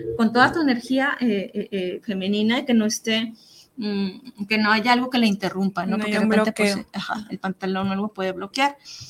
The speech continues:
Speaker 1: En cuestión del color blanco, eh, pues, de repente lo que se vaya a trabajar, bueno, el color blanco lo que va a representar es que, pues, es como la energía más pura. Eh, recomendamos nosotras, digo, no nos ponemos como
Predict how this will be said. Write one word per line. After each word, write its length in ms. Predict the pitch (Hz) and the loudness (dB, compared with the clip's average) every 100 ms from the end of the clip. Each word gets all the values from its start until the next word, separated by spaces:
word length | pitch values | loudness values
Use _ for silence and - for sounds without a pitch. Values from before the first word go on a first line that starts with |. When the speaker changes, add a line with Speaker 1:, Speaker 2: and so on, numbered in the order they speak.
| - - | -16 2
Speaker 1:
En 160 | 247 | 4
cuestión 360 | 262 302 320 381 | 6 4 4 2
del 120 | 440 | 2
color 340 | 453 339 320 311 | 4 6 4 2
blanco, 560 | 269 262 269 269 311 - | 0 2 2 2 0 2
eh, 320 | 233 220 214 - _ _ _ _ _ _ | 0 0 -2 -6 _ _ _ _ _ _
pues, 260 | 269 277 - 247 - 220 | 0 0 0 -6 -6 -2
de 140 | 269 | 0
repente 460 | 277 285 349 339 427 403 | 0 0 0 0 -2 0
lo 120 | 359 | 0
que 80 | 254 | -2
se 140 | 269 | -2
vaya 180 | 233 311 | 0 0
a 40 | |
trabajar, 460 | 349 233 185 - 175 | -2 -4 -4 -4 -4
bueno, 180 | 214 202 | -2 -4
el 100 | 214 | -2
color 240 | 247 269 | -2 -2
blanco 280 | 339 330 359 | -2 0 2
lo 140 | 359 | 2
que 80 | 359 | 4
va 100 | 226 | 4
a 20 | |
representar 680 | 240 262 285 240 214 214 190 | 4 2 -2 0 0 0 -2
es 180 | - 208 | -2 -6
que, 220 | - 233 233 - - _ | -2 -4 -4 -16 -20 _
pues, 180 | 247 233 | -4 0
es 200 | 233 233 | 0 0
como 320 | 247 254 247 | 0 0 2
la 100 | 226 | 2
energía 400 | 214 196 - 202 | 0 -2 -2 -2
más 220 | 208 214 - | -2 -4 -6
pura. 340 | 214 240 - - - _ | -6 -6 -8 -16 -20 _
Eh, 200 | - 220 | 0 2
recomendamos 640 | 220 233 226 233 262 320 381 | 2 0 2 4 4 2 0
nosotras, 480 | 302 247 262 285 240 | -2 -4 -4 -4 -2
digo, 160 | 226 | -2
no 100 | 208 | -2
nos 160 | 220 226 | -6 -6
ponemos 300 | 214 202 - | -8 -8 -8
como 260 | 208 202 | -10 -12